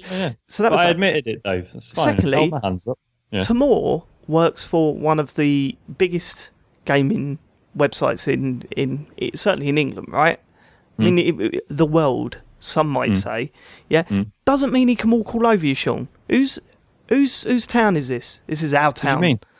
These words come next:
Speaker 2: Well, just, "Oh, I'm going at ten." "All right then, mate. See you later.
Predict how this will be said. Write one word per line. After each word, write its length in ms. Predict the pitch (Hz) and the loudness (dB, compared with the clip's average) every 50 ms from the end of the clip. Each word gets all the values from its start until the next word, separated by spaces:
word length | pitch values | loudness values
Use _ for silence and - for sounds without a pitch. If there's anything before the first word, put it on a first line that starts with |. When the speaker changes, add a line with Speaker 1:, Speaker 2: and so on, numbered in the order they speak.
| _ _ _ _ _ _ - | _ _ _ _ _ _ -2
Speaker 2:
Well, 320 | 339 359 330 269 196 151 | 0 2 2 2 0 0
just, 300 | - - 226 233 - - | -2 -4 -4 -4 -2 0
"Oh, 220 | - 226 226 220 220 | 0 0 2 2 0
I'm 80 | 214 214 | 0 0
going 240 | 220 220 220 208 175 | 0 0 0 0 0
at 100 | 139 - _ _ _ - 127 - | -2 -4 _ _ _ -12 -12 -8
ten." 340 | - 180 170 160 185 196 - _ _ _ _ _ _ - | -6 -4 -4 -4 -4 -4 -6 _ _ _ _ _ _ -2
"All 160 | - 277 269 226 | 0 2 2 2
right 100 | 196 175 | 2 2
then, 140 | 175 180 | 2 0
mate. 220 | 190 214 233 226 - | 2 2 0 0 -2
See 140 | - - 240 | -2 0 0
you 60 | 226 | 2
later. 260 | 196 185 180 185 202 | 2 4 4 4 2